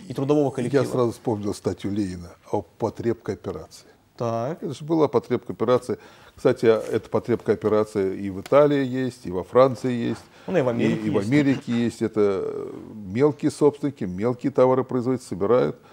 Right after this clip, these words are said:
Speaker 2: потом
Speaker 1: Мгм.
Speaker 2: делают, э, соответствующий пул, то есть это массу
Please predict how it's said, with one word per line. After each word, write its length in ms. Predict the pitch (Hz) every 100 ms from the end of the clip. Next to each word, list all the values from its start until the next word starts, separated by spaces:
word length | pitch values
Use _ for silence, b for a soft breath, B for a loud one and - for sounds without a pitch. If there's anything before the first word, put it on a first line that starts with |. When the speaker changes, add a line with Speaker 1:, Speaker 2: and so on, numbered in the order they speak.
| B B -
Speaker 2:
потом 280 | 104 104 95
Speaker 1:
Мгм. 60 | 92
Speaker 2:
делают, 360 | 92 87 87 -
э, 120 | - -
соответствующий 680 | 92 - 98 - - 90 87 - _
пул, 240 | 123 139 131 - _ _
то 60 | -
есть 140 | -
это 200 | 90 87
массу 340 | 87 110 131